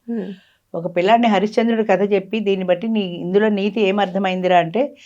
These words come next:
Speaker 2: జీవితంలో చస్తే నిజం చెప్పకూడదని అర్థమైంది అన్నట్టు వాడు.
Speaker 1: <laughs>
Speaker 2: మా రోజుల్లో అయితే అబద్ధం చెప్పకూడదని చెప్పేవాళ్ళం. ఇప్పటి జనరేషన్ ఏమంటున్నారు, అసలు నిజం చెప్పడం ఎందుకు, ఇన్ని కష్టాలు పడ్డం ఎందుకు, ఒక అబద్ధం చెప్పేస్తే పోయింది కదా.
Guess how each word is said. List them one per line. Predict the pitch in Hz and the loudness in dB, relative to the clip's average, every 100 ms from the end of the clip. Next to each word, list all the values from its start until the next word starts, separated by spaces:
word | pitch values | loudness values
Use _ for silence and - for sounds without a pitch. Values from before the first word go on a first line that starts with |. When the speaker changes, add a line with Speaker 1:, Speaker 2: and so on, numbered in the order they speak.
| - _ 170 | -20 _ -2
Speaker 2:
జీవితంలో | 202 240 240 240 | 0 4 4 4
చస్తే | 240 220 185 - 262 | 2 2 0 6 8
నిజం | 214 202 233 | 8 2 2
చెప్పకూడదని | 208 202 190 202 214 | 2 2 2 4 2
అర్థమైంది | 160 165 160 185 | 2 0 -2 -2
అన్నట్టు | 196 147 - | -4 -4 -2
వాడు. | - 262 214 | 0 2 0
Speaker 1:
<laughs> | - _ - - - - | -2 _ -20 -20 -14 4
Speaker 2:
మా | 202 | 6
రోజుల్లో | 226 226 233 277 | 8 8 8 10
అయితే | 262 254 | 10 10
అబద్ధం | 233 233 226 247 | 10 10 8 6
చెప్పకూడదని | 226 214 208 202 247 233 | 4 4 2 4 4 4
చెప్పేవాళ్ళం. | 170 175 165 147 147 - _ _ _ - | 2 2 2 0 -6 -12 _ _ _ -6
ఇప్పటి | 196 269 262 | 0 4 8
జనరేషన్ | 262 247 277 269 247 | 10 12 10 10 4
ఏమంటున్నారు, | 247 240 240 | 4 6 6
అసలు | 233 240 | 6 4
నిజం | 208 214 254 | 4 6 8
చెప్పడం | 247 254 | 8 8
ఎందుకు, | 247 254 | 6 6
ఇన్ని | 247 220 | 4 4
కష్టాలు | 214 214 226 | 2 6 4
పడ్డం | 220 202 202 | 6 2 2
ఎందుకు, | 185 185 | 0 0
ఒక | 185 175 | 0 2
అబద్ధం | 180 196 226 220 | 2 2 0 -2
చెప్పేస్తే | 202 202 208 | -2 -4 -4
పోయింది | 202 185 175 175 | -2 -2 -2 -8
కదా. | 180 | -12